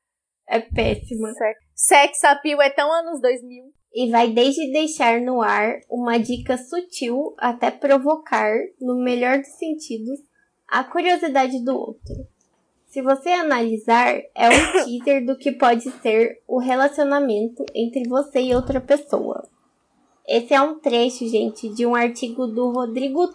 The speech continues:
Speaker 1: Turra, que ele escreveu para o Medium, falando sobre flertar. Mas e aí, gente? Vamos começar pela Jennifer, como o Bruno disse.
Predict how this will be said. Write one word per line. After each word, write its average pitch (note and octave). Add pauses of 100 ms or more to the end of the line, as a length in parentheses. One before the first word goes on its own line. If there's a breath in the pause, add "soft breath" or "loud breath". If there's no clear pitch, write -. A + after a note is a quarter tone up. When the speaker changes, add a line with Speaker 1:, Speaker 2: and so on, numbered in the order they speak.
Speaker 1:
Turra, C4+ (320)
que -
ele A#3+
escreveu A#3+
para A#3+
o A#3+
Medium, A#3+ (500)
falando C#4+
sobre C4+
flertar. C#4+ (1400)
Mas C4+
e D#4
aí, B3
gente? A3+ (1160)
Vamos B3+
começar C4
pela B3
Jennifer, A3
como A3
o -
Bruno A#3+
disse. A3